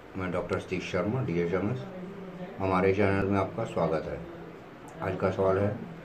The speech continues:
पेट में कब्ज रहती है, इलाज बताएं। तो पेट में कब्ज रहना, पेट साफ ना होना, मल त्याग करने में तकलीफ होना,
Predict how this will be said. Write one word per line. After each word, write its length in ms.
पेट 240
में 180
कब्ज 300
रहती 260
है, 200
इलाज 180
बताएं। 400
तो 60
पेट 260
में 140
कब्ज 340
रहना, 360
पेट 180
साफ 320
ना 140
होना, 400
मल 280
त्याग 300
करने 220
में 200
तकलीफ 400
होना, 280